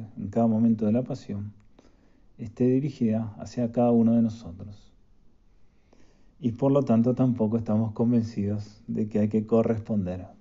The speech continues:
con ese, ese acto de amor infinito de Dios. Por eso que este Viernes Santo,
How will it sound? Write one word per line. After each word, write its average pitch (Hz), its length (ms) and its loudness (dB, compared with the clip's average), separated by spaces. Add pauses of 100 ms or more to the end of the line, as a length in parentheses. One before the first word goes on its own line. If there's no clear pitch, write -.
con 101 240 -6
ese, 95 580 -10
ese 107 280 -6
acto 104 320 -2
de 101 100 -2
amor 101 200 -2
infinito 95 520 -4
de 82 160 -14
Dios. - 160 -20 (2000)
Por 160 100 -8
eso 107 180 0
que 107 260 2
este 117 220 -2
Viernes 107 320 2
Santo, 123 520 2